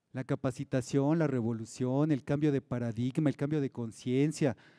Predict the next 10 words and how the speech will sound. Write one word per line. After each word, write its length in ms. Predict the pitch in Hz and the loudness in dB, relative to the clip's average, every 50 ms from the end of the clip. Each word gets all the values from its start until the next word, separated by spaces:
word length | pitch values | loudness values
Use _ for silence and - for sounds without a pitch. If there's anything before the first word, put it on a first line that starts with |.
| _ _ _ | _ _ _
la 100 | - 139 | -2 2
construcción 480 | 135 - 139 - - 123 - - 156 170 | 4 4 4 4 2 -2 2 4 4 6
de 160 | 170 175 165 | 6 6 6
una 240 | 151 147 156 160 156 | 6 4 4 4 4
revolución 460 | 151 139 120 127 117 113 - 147 151 | 4 4 4 2 2 2 2 2 2
cultural, 460 | - 156 - - 135 127 135 151 175 | 2 0 0 2 2 2 4 2 0
pues 180 | - - 139 - - _ _ _ _ _ _ _ _ | 0 -4 -6 -6 -8 _ _ _ _ _ _ _ _
tiene 240 | - - 120 139 131 | -10 -6 -6 -4 -4
trabajo, 580 | - 123 113 95 92 98 120 131 - 156 143 | -4 -4 -6 -6 -8 -12 -14 -8 -4 -4 -4
¿no? 240 | 135 123 139 180 170 | -4 -4 -8 -10 -14